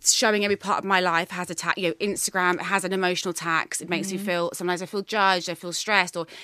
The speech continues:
Speaker 1: if you work in the city and you're there, like, you know, six days a week, ten o'clock at night, you don't see your kids, that's a tax. So does this. Like, this is not, does not come without the downside, you know?
Speaker 2: Yes.
Speaker 1: Like, the judgment. And I think, you know, these sites and,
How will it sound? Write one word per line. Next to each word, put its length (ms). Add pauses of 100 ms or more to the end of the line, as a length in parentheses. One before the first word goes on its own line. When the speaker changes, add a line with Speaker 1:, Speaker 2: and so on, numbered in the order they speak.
Speaker 1:
if 80
you 80
work 240
in 80
the 100
city 380
and 100
you're 140
there, 240
like, 320
you 60
know, 200 (220)
six 260
days 200
a 60
week, 220
ten 140
o'clock 180
at 80
night, 160
you 40
don't 140
see 120
your 80
kids, 300
that's 180
a 60
tax. 320 (540)
So 300
does 140
this. 460
Like, 120
this 160
is 120
not, 260
does 140
not 160
come 240
without 260
the 60
downside, 920
you 80
know? 140 (100)
Speaker 2:
Yes. 220 (140)
Speaker 1:
Like, 240
the 80
judgment. 840 (380)
And 80
I 60
think, 260 (120)
you 120
know, 140
these 320
sites 480
and, 380